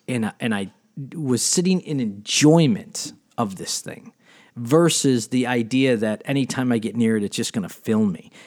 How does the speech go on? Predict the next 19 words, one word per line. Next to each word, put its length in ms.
And 140
it's 160
such 440
a 60
different 480
perspective 540
because 240
it 120
spares 1080
me 600
that 340
absolute 720
cemented 840
connectivity 1000
to 120
happiness 800
that 240
will 400
produce 1000